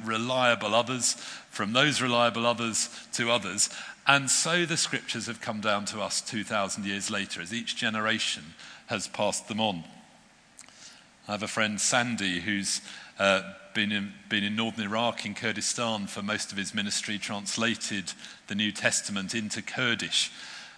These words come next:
And he came to preach in my previous parish in Hinckley, uh, just after he'd done that, on this passage. And I remember him saying in Kurdish, there was no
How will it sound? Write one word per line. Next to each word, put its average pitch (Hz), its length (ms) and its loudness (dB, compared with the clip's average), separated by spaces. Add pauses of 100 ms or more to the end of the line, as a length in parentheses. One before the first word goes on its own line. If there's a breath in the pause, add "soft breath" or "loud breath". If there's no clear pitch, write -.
And 107 100 -2
he 165 120 2
came 147 180 2
to 107 100 -6
preach 107 320 -2
in 110 80 -2
my 104 120 0
previous 104 640 0
parish 90 380 0
in 92 100 -6
Hinckley, 101 540 -4 (360 loud breath)
uh, 92 120 0
just 107 260 -2
after 104 300 2
he'd 98 100 -2
done 110 220 2
that, 87 240 0
on 107 140 -4
this 110 180 0
passage. - 580 -4 (460 loud breath)
And 110 100 0
I 117 60 8
remember 160 280 6
him 202 160 6
saying 101 320 2
in 113 140 -2
Kurdish, 117 400 0
there 131 120 -2
was 127 120 -6
no 175 140 -2